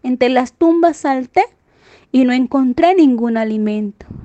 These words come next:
¡Qué mal me fue! Ve, ve". "Truán desalmado", gritó el sastre, "¿dejar con hambre a un animal tan bueno?". Y corrió hacia arriba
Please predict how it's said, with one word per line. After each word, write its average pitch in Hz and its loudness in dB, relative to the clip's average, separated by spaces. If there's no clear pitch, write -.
¡Qué 240 2
mal 311 4
me 233 -2
fue! 220 -2
Ve, 247 2
ve". 247 2
"Truán 269 4
desalmado", 233 2
gritó 196 0
el 202 0
sastre, - -10
"¿dejar 233 2
con 311 2
hambre 294 4
a 269 0
un 269 0
animal 240 2
tan 220 0
bueno?". 294 4
Y 208 -2
corrió 185 2
hacia 302 0
arriba 277 0